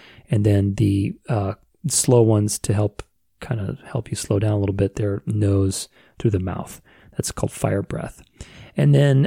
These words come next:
uh, the final breath meditation work that I would suggest, again, all this breathing,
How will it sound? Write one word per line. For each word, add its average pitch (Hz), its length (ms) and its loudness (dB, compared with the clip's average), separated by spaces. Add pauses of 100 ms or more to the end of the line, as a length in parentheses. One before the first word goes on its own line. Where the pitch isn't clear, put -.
uh, 139 300 4
the 135 100 0
final 202 560 2 (120)
breath 120 460 2 (300)
meditation 113 720 0
work 98 380 -2
that 98 120 -2
I 92 240 -4
would - 160 -6
suggest, - 440 -6
again, 117 280 0
all 156 280 2
this 226 200 2 (240)
breathing, 120 480 4